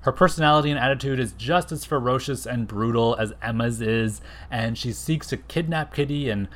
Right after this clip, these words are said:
either make her a slave or kill her or become her or something like that. It's not really super clear what her intentions are. Her intentions sort of seem to change over the course of the story, as first she wants to use Kitty for her power,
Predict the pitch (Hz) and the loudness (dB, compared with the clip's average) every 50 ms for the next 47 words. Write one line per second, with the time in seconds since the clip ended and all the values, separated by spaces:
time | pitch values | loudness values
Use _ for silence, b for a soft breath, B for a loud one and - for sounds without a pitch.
0 | B B B B 101 107 107 104 101 101 101 - - 117 107 95 95 - - - | B B B B -2 -2 0 0 -2 -2 -4 -4 -2 -2 -2 -2 -2 -6 -8 -8
1 | - - 113 123 131 131 135 131 131 131 127 107 95 87 - - - - - 113 | -6 -2 0 0 2 2 0 0 0 -2 -2 -2 -4 -6 -6 -10 -8 -4 -2 0
2 | 120 120 120 120 120 120 110 98 90 90 85 - B B B - 107 101 - - | 2 4 6 6 6 6 6 4 2 0 -2 -4 B B B -8 -8 -8 -4 2
3 | - 139 143 147 131 120 147 143 139 139 135 139 131 98 98 - - 156 147 151 | 4 4 4 4 2 0 2 4 4 6 4 4 2 0 -2 -4 -2 -4 -2 -2
4 | 143 143 143 135 - - 147 139 139 139 139 135 131 - - B B B B - | -2 -2 -2 -4 -2 -2 -2 0 0 2 0 0 -2 -4 -16 B B B B 0
5 | - 151 147 127 131 135 127 - - - 135 127 - 120 113 - - - - 120 | 2 2 2 2 0 -2 -2 -2 -4 -2 -2 -2 -2 -2 -6 -6 -8 -8 -6 -2
6 | 107 104 101 101 95 104 104 98 92 - - 101 92 - - 98 95 104 95 101 | -2 -2 -2 -2 -2 -2 -2 -2 -2 -4 -4 -6 -6 -6 -8 -8 -6 -4 -4 -4
7 | 107 110 113 - - B B B B B 139 131 131 131 - 151 175 165 - 170 | -4 -6 -8 -12 -16 B B B B B 4 4 4 4 4 2 0 2 2 0
8 | 156 143 - - 151 135 139 143 139 135 117 - - - 139 131 123 107 - - | -2 -2 0 4 4 4 6 4 2 2 0 -2 -4 -4 -2 -2 -2 -4 -4 -4
9 | - 127 120 120 120 117 113 110 113 110 101 110 - - 117 110 104 - - 110 | -2 0 2 2 4 2 2 0 -2 -2 -4 -6 -4 0 2 2 2 2 0 -8
10 | 104 95 - - 110 101 101 101 98 95 95 90 B B B B B B 110 107 | -8 -8 -4 -2 0 2 2 2 0 0 -2 -4 B B B B B B 0 0
11 | 107 104 98 - - - - 156 160 160 156 - - - 143 123 123 120 117 - | 2 0 0 -4 -6 0 4 6 6 6 4 0 -4 -4 -2 0 2 0 0 0
12 | - - 120 117 104 - - - 135 135 123 127 123 - 117 92 95 95 - - | -4 -4 -4 -4 -4 -6 -8 -4 -4 -2 -2 -2 -4 -4 -6 -10 -10 -10 -10 -6
13 | - 147 156 151 147 156 151 151 151 147 147 | -4 0 0 2 2 4 4 6 6 6 4